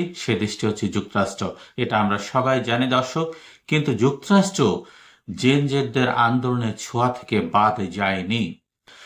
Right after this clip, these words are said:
যুক্তরাষ্ট্রের শিকাগোতে গত সপ্তাহে ট্রাম্প টাওয়ারের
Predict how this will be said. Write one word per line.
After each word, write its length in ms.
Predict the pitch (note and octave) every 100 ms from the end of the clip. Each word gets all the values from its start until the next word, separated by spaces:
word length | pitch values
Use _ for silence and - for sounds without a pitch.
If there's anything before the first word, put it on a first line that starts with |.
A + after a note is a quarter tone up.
| - -
যুক্তরাষ্ট্রের 600 | D3 D#3+ G3 G3 G3+ -
শিকাগোতে 520 | F#3 F3+ F#3+ F#3 F#3 F3+
গত 220 | D3 C#3+
সপ্তাহে 480 | E3+ F3 E3+ F3 F3
ট্রাম্প 320 | - E3 F#3+ F#3+
টাওয়ারের 380 | F3 D#3 C3